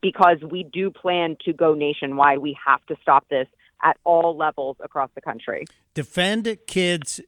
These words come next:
Speaker 2: T X dot com is where you can go and get the basic information. And to anybody who's saying,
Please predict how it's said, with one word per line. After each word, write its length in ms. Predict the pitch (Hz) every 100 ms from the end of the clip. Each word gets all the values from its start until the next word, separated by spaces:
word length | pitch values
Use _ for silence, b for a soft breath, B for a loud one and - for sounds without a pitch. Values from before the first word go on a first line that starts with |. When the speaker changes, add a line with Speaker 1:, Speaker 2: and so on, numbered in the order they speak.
| _
Speaker 2:
T 300 | - 175 208
X 380 | 180 151 - -
dot 380 | - 160 156 -
com 440 | - 156 143 139 147
is 260 | 156 -
where 180 | 135 143
you 160 | 160 170
can 200 | 180 147
go 360 | 151 147 143
and 160 | 151 135
get 160 | 151 -
the 60 |
basic 440 | 120 147 147 - 135
information. 840 | 156 139 160 143 135 - 139 127 b b b
And 180 | - 143
to 80 | 156
anybody 520 | 165 175 208 214 196
who's 180 | 165 180
saying, 440 | - 185 160 156